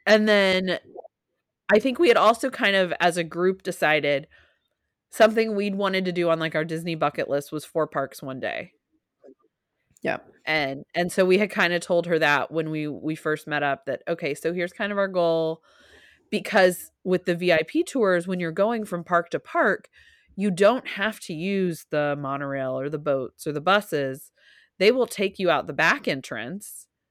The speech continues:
Speaker 1: and drive you to
Speaker 2: Mm-hmm.
Speaker 1: the back entrance of another park. So once you go in the turnstile at one park and through security, you don't have to do that at the other parks. They just, like, take you in through the back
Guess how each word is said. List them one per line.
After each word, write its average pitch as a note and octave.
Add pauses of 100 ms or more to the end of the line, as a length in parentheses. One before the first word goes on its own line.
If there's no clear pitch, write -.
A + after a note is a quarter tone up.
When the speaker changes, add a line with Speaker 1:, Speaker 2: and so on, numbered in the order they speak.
(240)
Speaker 1:
and E3+
drive E3+
you E3+
to D#3+
Speaker 2:
Mm-hmm. -
Speaker 1:
the D#3+
back D3+
entrance -
of C#3
another C#3
park. -
So F3+ (500)
once A3+
you F4+
go A#3
in G#3
the F3+
turnstile F3
at A#2
one C#3+
park - (560)
and F3+
through F3+
security, A3
you F3+
don't C#4+
have G3+
to G3+
do F#3
that D#3 (320)
at E3
the E3+
other D3+
parks. G#3+
They D#3+
just, G#3
like, C#3+ (720)
take F#3
you F#3
in D#3+
through D#3+
the D3+
back C#3+